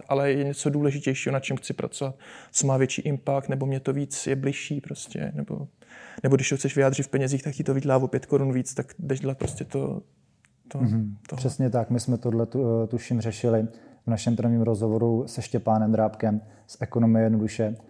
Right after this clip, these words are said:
Speaker 1: Mhm.
Speaker 2: a ptal jsem se ho na první otázku a přesně jsme došli k tomu, eh, vlastně tady k tomu principu, eh, ty náklady obětované příležitosti.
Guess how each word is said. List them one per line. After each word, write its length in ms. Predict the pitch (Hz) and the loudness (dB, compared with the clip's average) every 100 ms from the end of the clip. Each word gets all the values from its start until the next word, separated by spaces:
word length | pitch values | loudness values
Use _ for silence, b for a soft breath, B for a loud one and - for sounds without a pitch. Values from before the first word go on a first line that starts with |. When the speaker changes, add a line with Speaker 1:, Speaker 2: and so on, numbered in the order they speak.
| - | -6
Speaker 1:
Mhm. 160 | 151 135 | -2 2
Speaker 2:
a 40 | 127 | 2
ptal 160 | 123 | 4
jsem 140 | 113 120 | 4 2
se 100 | 123 | 4
ho 60 | 120 | 4
na 60 | |
první 240 | 113 120 117 | 4 2 4
otázku 580 | 110 117 110 - 127 - | 4 2 0 -2 -4 -4
a 60 | |
přesně 320 | - 117 123 | -6 -4 -2
jsme 180 | 107 120 | 0 0
došli 280 | 110 - 117 | 0 -2 -4
k 60 | - | 0
tomu, 360 | 110 110 113 B B B - | 2 2 0 B B B -2
eh, 280 | 113 110 107 | 4 4 4
vlastně 240 | 104 123 | 0 0
tady 140 | 117 107 | 0 2
k 40 | |
tomu 140 | 117 | 2
principu, 720 | 107 107 104 110 117 110 120 - 120 | 2 -2 -4 -4 0 0 -2 -6 -10
eh, 40 | 131 135 139 143 - | -8 -8 -10 -12 -10
ty 100 | - | 0
náklady 360 | 110 107 117 113 | 2 2 2 0
obětované 460 | 113 110 110 113 110 | 0 -2 2 2 0
příležitosti. 680 | - 101 98 104 - 113 | -2 -4 -4 -6 -8 -12